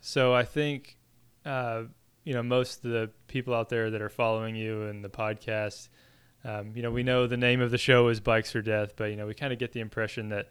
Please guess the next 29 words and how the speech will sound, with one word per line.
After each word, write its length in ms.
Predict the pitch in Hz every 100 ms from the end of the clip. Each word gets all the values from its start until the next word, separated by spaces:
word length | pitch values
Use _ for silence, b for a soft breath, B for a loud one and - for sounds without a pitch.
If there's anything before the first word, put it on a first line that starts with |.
| b b b b
Bikes 280 | 135 123 -
or 80 | 117
Death 340 | 107 110 107 110
is 180 | 104 101
more 460 | 104 107 107 101 101
than 220 | 101 95
just, 600 | 110 107 101 - - - b b b b
you 80 | 110
know, 80 | 101
the 120 | 101
podcast, 840 | - 101 101 - 98 92 92 -
you 60 | 107
know, 120 | 98
so, 340 | - 117 101 95 b b b -
you 80 | 110
know, 80 | 104
what 340 | 107 127 127
is, 600 | 123 117 113 107 - - _ _
what 220 | 185 131 131
is 100 | 113
this 180 | 113
creation, 920 | - - 117 113 113 - 110 98 98 92 _ _ _ 113
you 120 | 101
know, 180 | 98 101
of 180 | 98
yours, 560 | 101 98 95 92 92 -
Bikes 320 | - 101 - 104
or 40 |
Death? 440 | 98 98 92 -